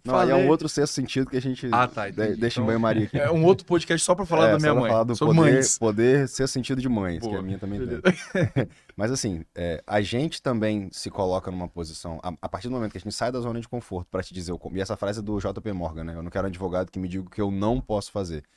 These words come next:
Speaker 1: Eu quero que ele me diga como fazer o que eu já decidi fazer. Só me diz como, eu já decidi fazer isso aqui. Eu não vou deixar de empreender, eu não vou deixar de abrir uma empresa, eu não vou deixar de vender, eu não vou deixar de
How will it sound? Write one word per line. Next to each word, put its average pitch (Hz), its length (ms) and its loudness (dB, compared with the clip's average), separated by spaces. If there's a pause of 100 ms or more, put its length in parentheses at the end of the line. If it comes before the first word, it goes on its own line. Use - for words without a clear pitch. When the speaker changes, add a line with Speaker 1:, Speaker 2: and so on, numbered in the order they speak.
(120)
Speaker 1:
Eu - 100 -14
quero 95 180 -2
que 92 100 -8
ele 98 80 -4
me 98 120 -4
diga 92 260 -6
como 135 340 -4
fazer 110 520 -2
o 127 60 -10
que - 80 -6
eu 123 80 -2
já 107 120 -2
decidi 156 280 -6
fazer. 160 380 -4 (280)
Só - 160 -6
me 131 100 -2
diz 147 160 -4
como, 156 280 -2
eu - 40 -4
já 104 100 2
decidi 143 300 2
fazer 113 220 -4
isso - 100 -10
aqui. 87 240 -10 (120)
Eu - 60 -16
não 98 60 -8
vou 131 80 -2
deixar 139 220 -2
de 127 60 -4
empreender, 101 440 -6 (260)
eu 90 60 -12
não 92 60 -6
vou 110 80 -4
deixar 123 180 -4
de 117 80 -2
abrir 110 140 -4
uma 107 80 -2
empresa, 104 260 -6
eu 95 40 -6
não 92 60 -6
vou 95 80 -6
deixar 101 180 -8
de 98 60 -10
vender, 98 260 -6
eu 95 60 -4
não 90 80 -8
vou 90 100 -8
deixar 98 220 -8
de 92 240 -10